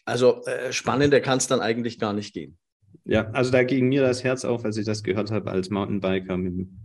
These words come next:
Speaker 2: äh, Mountainbike World Cup. Sehr geile Geschichte. Wäre ich gerne dabei
Speaker 1: Absolut.
Speaker 2: gewesen.
Speaker 1: Ja.
Speaker 2: <laughs> Ähm, ja, leider haben wir uns jetzt erst ein paar Jahre später kennengelernt, aber deshalb, ähm, trotzdem noch mal als Hintergrund,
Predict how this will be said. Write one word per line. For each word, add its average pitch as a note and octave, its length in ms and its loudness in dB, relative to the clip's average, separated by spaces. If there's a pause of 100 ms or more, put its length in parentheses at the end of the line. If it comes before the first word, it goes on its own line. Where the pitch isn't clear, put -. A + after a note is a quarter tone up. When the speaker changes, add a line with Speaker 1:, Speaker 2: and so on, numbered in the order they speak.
Speaker 2:
äh, F#2+ 240 -4 (480)
Mountainbike A2 540 2
World A2 180 0
Cup. F#2+ 300 -4 (420)
Sehr G2+ 220 0
geile G2 260 2
Geschichte. G2 460 -2
Wäre A2+ 100 2
ich A#2 80 -2
gerne D3 220 4
dabei C3+ 160 6
Speaker 1:
Absolut. A#2+ 160 4
Speaker 2:
gewesen. G#2 420 0 (380)
Speaker 1:
Ja. A#2 260 -4
Speaker 2:
<laughs> - 60 -20 (480)
Ähm, A#2 560 0 (180)
ja, D#3+ 180 6
leider D3 240 6
haben F3 100 6
wir E3 40 4
uns D#3+ 120 2
jetzt D3+ 100 -2
erst C#3+ 160 0
ein C3+ 80 -4
paar C3+ 140 2
Jahre C3 120 2
später C3 320 0
kennengelernt, C#3+ 680 0
aber B2 260 -2
deshalb, A#2+ 640 0
ähm, A2+ 500 -4
trotzdem A#2+ 320 0
noch A#2 140 4
mal A2+ 160 4
als G2+ 480 0
Hintergrund, C3+ 840 2